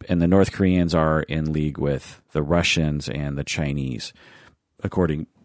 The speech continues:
to this, uh, scenario. So during the Korean War, you had the Americans fighting in South Korea to make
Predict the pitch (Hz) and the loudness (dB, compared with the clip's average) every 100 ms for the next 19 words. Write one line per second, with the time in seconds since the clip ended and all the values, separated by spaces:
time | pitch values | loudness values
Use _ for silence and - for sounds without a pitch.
0 | _ _ - 98 82 78 - - 76 67 | _ _ 0 2 2 2 0 -2 -2 -2
1 | - - 95 73 76 67 64 - - - | -2 -4 -2 -2 -2 -2 -4 -8 -14 -20
2 | - - - - 90 87 82 - - - | -20 -14 -4 2 6 6 4 -2 -20 -20
3 | - - _ - 113 113 104 95 87 85 | -20 -20 _ 2 4 6 6 6 6 4
4 | - - 104 98 90 85 85 82 85 78 | -2 0 4 4 6 6 6 4 4 2
5 | 76 80 - - - _ 85 85 85 85 | 0 -4 -12 -20 -20 _ 0 2 4 4
6 | 87 95 87 80 78 - - - 87 80 | 4 2 2 0 -2 -6 -12 -2 2 2
7 | 80 73 71 - 98 - - 90 82 80 | 2 -2 0 2 2 2 0 2 4 4
8 | 80 - - - - _ - - 80 78 | 2 -4 -20 -20 -20 _ -10 -2 2 2
9 | 76 78 - - 76 76 - | 2 -2 -6 -6 -2 -2 -4